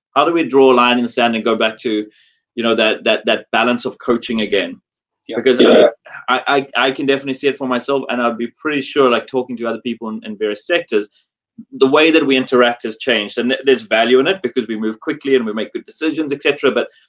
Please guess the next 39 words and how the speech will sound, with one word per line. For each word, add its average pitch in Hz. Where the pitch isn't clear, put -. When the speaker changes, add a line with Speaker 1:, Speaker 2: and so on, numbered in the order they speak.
Speaker 1:
we 127
need 135
to 135
also 127
slow 123
that 113
down 113
and 110
go 110
back 107
to, 107
okay, 98
that, 101
that 101
one-to-one 107
coaching, 101
et 95
cetera. -
Yeah. -
Speaker 2:
Yeah, 117
yeah. 107
Especially, 143
uh, 107
with -
covid 139
situation, 139
uh, 120
you 120
are 135
trying 139
to 139
do 147
this, 139
uh, 107
while 131
you're 127
at 127
home, 98
you, 107